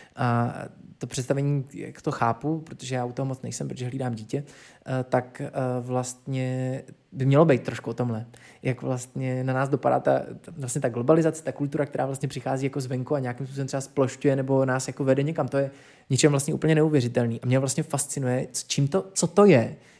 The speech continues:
že prostě ty, že jsou takhle expanzivní ty Američani, že to je prostě úplně všude. Mě to jako fascinuje, ale to se asi zpátky vracíme k tomu kapitalismu a nemusíme o tom mluvit teď, protože to je jako hrozně složitá debata, no. Ale, eh, už předtím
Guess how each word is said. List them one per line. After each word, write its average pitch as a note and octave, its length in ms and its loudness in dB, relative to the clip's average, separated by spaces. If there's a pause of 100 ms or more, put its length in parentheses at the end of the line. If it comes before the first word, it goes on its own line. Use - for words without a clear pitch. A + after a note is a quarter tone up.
že C3+ 120 -4
prostě C#3+ 260 -6
ty, D3 240 -4 (1300)
že C#3 140 0
jsou F#3+ 220 2
takhle F#3+ 240 2
expanzivní D#3+ 560 0
ty B2 100 -6
Američani, A#2+ 440 -6
že B2 80 -8
to C#3+ 80 -2
je D3 80 2
prostě D3 320 -6
úplně G3 300 -2
všude. E3+ 320 -6 (440)
Mě C#3 80 -4
to - 240 0
jako D3+ 200 0
fascinuje, D#3 680 -4
ale C3+ 120 0
to C3+ 100 -10
se D3+ 120 -6
asi - 180 -8
zpátky - 300 -2
vracíme C#3+ 300 -4
k C#3 40 -16
tomu D3+ 140 -8
kapitalismu C3+ 640 -6
a - 40 -8
nemusíme C3+ 400 -6
o - 40 -4
tom C#3 140 -4
mluvit C#3 220 -2
teď, B2 260 -2
protože B2+ 300 -8
to B2+ 100 -4
je B2+ 100 0 (460)
jako C3 300 -8 (220)
hrozně C3+ 220 -10
složitá C#3 320 -16
debata, - 360 -8
no. C3 120 -12 (800)
Ale, C3 680 -4 (680)
eh, C3 600 -6
už - 160 -6
předtím D#3+ 420 -2